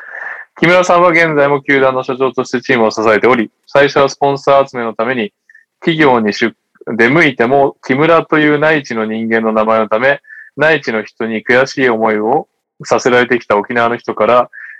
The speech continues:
内地から詐欺、詐欺師が来たのではないかと門前払いを受けながらも、ここまで球団を成長させた人物。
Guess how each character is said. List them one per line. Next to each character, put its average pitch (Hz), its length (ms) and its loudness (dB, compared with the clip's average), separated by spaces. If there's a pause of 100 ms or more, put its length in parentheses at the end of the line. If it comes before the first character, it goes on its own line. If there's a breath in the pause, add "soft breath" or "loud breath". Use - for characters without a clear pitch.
内 151 220 2
地 - 100 -12
か 110 140 -2
ら 139 100 -2
詐 117 160 -4
欺、 147 240 -8
詐 127 220 -2
欺 170 40 0
師 143 140 -4
が 107 140 0
来 - 80 -12
た 117 100 0
の 107 100 0
で 101 80 -2
は 98 100 0
な 107 120 0
い 101 80 -2
か 101 160 -4
と 143 220 0
門 143 240 -2
前 151 160 0
払 143 300 2
い - 20 2
を 107 140 0
受 104 100 -10
け 123 60 -6
な 120 120 -2
が 113 80 0
ら 113 100 -2
も、 156 240 -2 (300 loud breath)
こ - 140 -8
こ 127 80 -4
ま 127 120 2
で 110 140 -2
球 117 300 -2
団 113 240 0
を 160 260 -2
成 107 240 -2
長 104 180 -4
さ 98 160 -6
せ 98 60 -12
た 139 160 2
人 101 180 -4
物。 - 300 -20